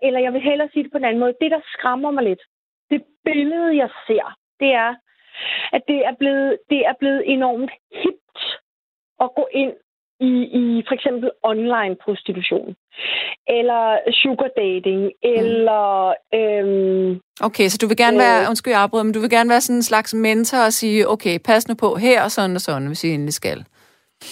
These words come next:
Speaker 1: Altså, jeg vil hellere vende det om og sige på den måde, at jeg vil, jeg skal ikke gøre mig til dommer over, om man går ind i, i prostitutionsbranchen, eller sugar dating, eller online, øh,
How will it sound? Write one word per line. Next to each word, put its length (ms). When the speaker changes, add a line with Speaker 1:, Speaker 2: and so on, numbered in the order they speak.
Speaker 1:
Altså, 160
jeg 120
vil 100
hellere 340
vende 220
det 80
om 180
og 140
sige 140
på 100
den 280
måde, 300
at 160
jeg 220
vil, 200
jeg 200
skal 160
ikke 320
gøre 180
mig 200
til 80
dommer 420
over, 360
om 200
man 280
går 200
ind 200
i, 120
i 40
prostitutionsbranchen, 1200
eller 160
sugar 420
dating, 400
eller 260
online, 600
øh, 520